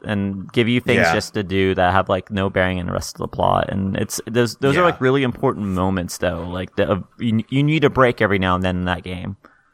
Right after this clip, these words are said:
Speaker 2: Right, definitely, because it's very stressful.
Speaker 1: They draw, they draw you out. So, something that kinda came up, too, 'cause did you ever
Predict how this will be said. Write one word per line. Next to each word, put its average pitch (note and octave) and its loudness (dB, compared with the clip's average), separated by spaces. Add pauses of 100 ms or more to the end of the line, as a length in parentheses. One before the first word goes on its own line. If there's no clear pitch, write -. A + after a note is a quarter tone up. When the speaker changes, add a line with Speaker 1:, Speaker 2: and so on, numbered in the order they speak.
(640)
Speaker 2:
Right, F2 0
definitely, F2+ -2
because G#2 -2
it's A2 0
very C3+ 2
stressful. E3 2
Speaker 1:
They A#2+ 0
draw, C#3+ 2 (120)
they C#3+ -2
draw D3+ 4
you C3 2
out. G#2 4 (260)
So, C3+ 2 (540)
something E3+ 2
that D#3 0
kinda B2+ 4
came G#2+ -2
up, G2+ 0
too, G2+ 0
'cause G#2 -4
did B2+ -2
you D#3 4
ever D#3 4